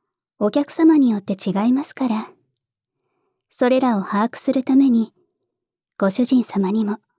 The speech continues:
ご協力をお願いします。ええ、ご主人様は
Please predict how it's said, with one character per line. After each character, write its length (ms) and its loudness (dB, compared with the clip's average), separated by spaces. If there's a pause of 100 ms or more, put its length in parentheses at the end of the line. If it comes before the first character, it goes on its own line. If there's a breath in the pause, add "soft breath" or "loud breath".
(320)
ご 100 0
協 240 0
力 260 -2
を 40 2
お 100 2
願 260 2
い 60 -2
し 160 -8
ま 100 2
す。 220 -16 (3000)
え 60 -2
え、 240 4 (920 loud breath)
ご 140 2
主 140 2
人 180 8
様 280 4
は 280 -2